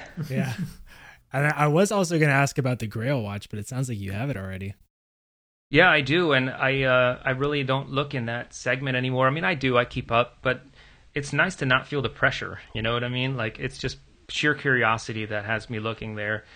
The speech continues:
Speaker 2: Um, you know, maybe one day. I, I still love the Speedmaster, and I like what they did with the update and everything, but, um, no, I'm, I'm super happy. I, I took a risk. I didn't know if the old Radium Loom would be bright enough for me, 'cause I really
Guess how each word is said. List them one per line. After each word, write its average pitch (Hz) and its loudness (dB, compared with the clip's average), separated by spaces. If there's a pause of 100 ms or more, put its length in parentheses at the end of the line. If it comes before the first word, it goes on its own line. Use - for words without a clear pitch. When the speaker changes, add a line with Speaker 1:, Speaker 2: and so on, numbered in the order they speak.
(460)
Speaker 2:
Um, 104 -12 (500)
you 131 -8
know, 113 -6
maybe 117 0
one 113 -2
day. 117 0
I, 127 2
I - 2
still 147 -4
love 120 4
the 120 -6
Speedmaster, 113 -6
and 110 -6
I 104 -2
like 107 -6
what 110 -12
they 113 -8
did 110 -10
with 110 -10
the 113 -8
update 110 -6
and 107 -10
everything, 107 -12
but, 107 -10
um, 107 -10 (540)
no, 117 0
I'm, 120 2
I'm 123 -6
super 139 -8
happy. 123 -2
I, 139 -4
I 185 -2
took 165 -4
a 143 2
risk. 139 0
I 127 0
didn't 139 -6
know 131 0 (440)
if 127 -4
the 123 -2
old 135 0
Radium 131 2
Loom 123 0
would 117 -2
be 113 -4
bright 113 2
enough 131 -2
for 147 -2
me, 160 -4
'cause 117 -6
I 107 0
really 113 -2